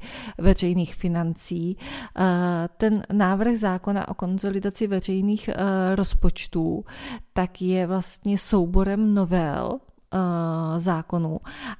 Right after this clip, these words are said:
A to prosím konkrétně padesáti sedmi různých zákonů,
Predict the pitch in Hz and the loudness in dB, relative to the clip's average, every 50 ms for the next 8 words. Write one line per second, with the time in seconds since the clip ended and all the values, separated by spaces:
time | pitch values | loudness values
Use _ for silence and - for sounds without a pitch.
0 | - - 180 185 - - 208 - - - - 170 - - - - - 190 190 185 | -6 -4 -4 -2 -2 -2 -2 4 6 6 6 6 2 -6 -12 -10 -6 -4 -2 -2
1 | 185 185 190 196 190 196 220 - _ _ _ - - - - - - - - 175 | 0 0 -2 -2 -2 -4 -6 -8 _ _ _ -20 -20 -20 -20 -20 -14 -8 -6 -4
2 | 180 180 170 - - 175 160 151 - - 180 - - 196 196 196 - _ 208 202 | -2 -4 -4 -6 -6 -6 -4 -4 -6 -8 -8 -4 -2 -2 0 -2 6 _ 8 8
3 | 190 208 190 - - 214 190 190 190 - 208 190 - - 190 165 160 170 180 180 | 8 4 -2 -2 -2 -2 -2 -2 -4 -6 -8 -8 -4 -4 -4 -4 -2 0 0 0
4 | 180 180 180 180 175 170 175 175 180 190 190 190 185 196 165 170 156 147 151 - | 0 0 0 -2 -2 -4 -4 -2 -2 -2 -2 -2 -2 -4 -4 -4 -4 -6 -8 -6
5 | - 214 196 180 175 175 170 170 180 | -4 -2 0 0 -2 -2 -4 -6 -8